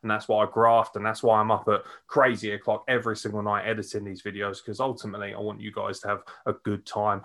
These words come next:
and have something really to enjoy during difficult times. So for myself, Aaron Nix, and Carl Wilkinson, thank you very much for checking in with the Wrestle Plug. As always, don't forget to set your notifications to on when it comes to our videos,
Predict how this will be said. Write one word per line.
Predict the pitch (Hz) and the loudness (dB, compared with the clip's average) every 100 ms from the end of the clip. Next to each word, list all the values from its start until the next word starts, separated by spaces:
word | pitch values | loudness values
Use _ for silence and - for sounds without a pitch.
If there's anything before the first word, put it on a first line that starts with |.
| - - | -12 -12
and | |
have | - 127 | -8 -4
something | - 120 120 120 | -2 -2 -2 2
really | 123 110 110 104 | 2 2 0 -2
to | 117 | -2
enjoy | 107 92 123 110 95 | -2 0 2 2 0
during | 98 92 | -8 -10
difficult | - 95 - 101 98 | -10 -12 -10 -16 -14
times. | - 107 95 101 | -8 -6 -6 -8
So | - 104 | -10 -10
for | - | -10
myself, | 107 - 139 110 | -10 4 4 6
Aaron | 110 110 | 2 0
Nix, | 110 107 - | -4 -8 -6
and | 127 98 | -6 -2
Carl | 104 98 | 0 0
Wilkinson, | 95 - - 104 113 | -2 -10 -16 -10 -6
thank | 123 101 | -6 -8
you | |
very | 101 131 117 | 2 4 4
much | 110 104 - - - - - | 2 -4 -8 -16 -18 -20 -10
for | 123 | -8
checking | - 254 214 - 196 | 0 4 4 4 4
in | 185 170 | 6 4
with | 160 | 2
the | |
Wrestle | 160 160 - 151 | 2 2 2 0
Plug. | 165 160 160 - - | 6 6 6 -6 -2
As | 127 139 | 0 2
always, | 143 135 | 2 0
don't | 135 143 135 | 0 -2 -2
forget | 151 135 123 - | -2 -2 -2 -4
to | 123 | -6
set | - 143 | 0 0
your | 131 127 | 2 -2
notifications | 113 110 127 120 117 - | -4 -2 -2 -2 -6 -8
to | - | 2
on | 131 156 | 4 4
when | 139 | 2
it | 120 | -2
comes | 127 117 | -8 -2
to | 123 | 2
our | 120 | 2
videos, | 117 143 151 147 135 | 2 0 4 4 4